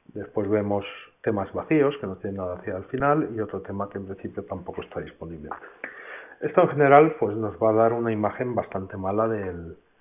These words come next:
del curso. Vamos a ver si podemos ir corrigiendo alguno de estos, de estos errores. Por ejemplo, el hecho de que los temas dispo-,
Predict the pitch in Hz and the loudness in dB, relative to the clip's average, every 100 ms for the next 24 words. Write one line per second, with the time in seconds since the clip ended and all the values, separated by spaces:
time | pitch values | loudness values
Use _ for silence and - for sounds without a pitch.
0 | _ _ - _ _ - 92 87 - 131 | _ _ -20 _ _ -12 -12 -6 0 0
1 | - - - - - _ _ _ _ _ | -2 -12 -14 -20 -20 _ _ _ _ _
2 | _ _ _ _ - - _ - 120 117 | _ _ _ _ -20 -20 _ -16 2 6
3 | 131 147 147 135 131 120 117 113 - 117 | 6 6 2 2 -2 -4 -4 -4 -2 -2
4 | 110 - 104 101 110 104 104 98 98 107 | -2 -2 -4 -4 -6 -4 -2 -2 -4 -8
5 | 98 92 95 - - - - _ - 98 | -8 -6 -8 -10 -14 -14 -20 _ -12 -10
6 | - 104 - - - - - - _ _ | -10 -12 -14 -18 -20 -20 -20 -20 _ _
7 | - - - - _ - 113 131 120 107 | -20 -20 -20 -20 _ 0 2 2 2 2
8 | 104 117 120 143 131 120 - 131 131 127 | 2 2 2 2 2 0 4 6 6 6
9 | 127 123 107 113 110 127 117 107 104 - | 6 4 2 0 -2 -4 -2 -2 -4 -6